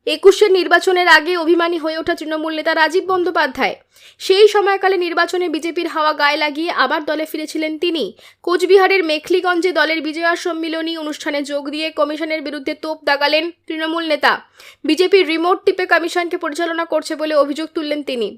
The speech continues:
পাশাপাশি এসআইআর-এ কোনোভাবে একটা বৈধ ভোটারের নাম বাদ গেলে রক্তগঙ্গা বয়ে দেওয়া হবে বলে হুঁশিয়ারি দিলেন রাজীব।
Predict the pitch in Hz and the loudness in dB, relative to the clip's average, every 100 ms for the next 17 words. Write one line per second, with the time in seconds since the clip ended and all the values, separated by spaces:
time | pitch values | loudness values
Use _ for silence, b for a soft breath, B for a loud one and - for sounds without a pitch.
0 | - 269 330 311 311 320 285 320 320 311 | -6 -4 0 -2 -2 -4 -2 -2 -2 2
1 | 254 233 - B B - 349 381 359 359 | 4 2 -2 B B -4 0 2 2 4
2 | 349 359 320 311 311 339 311 311 311 294 | 2 0 -2 -2 -2 -2 0 -2 -2 0
3 | 302 269 262 254 294 302 254 254 - 302 | 0 4 2 2 -4 0 0 0 -6 -6
4 | 302 294 277 294 285 269 269 277 269 269 | -2 -4 -4 -4 0 0 0 -2 -2 -2
5 | 277 254 - 262 254 240 285 285 285 294 | -2 -6 -4 -2 -2 -4 -4 0 0 0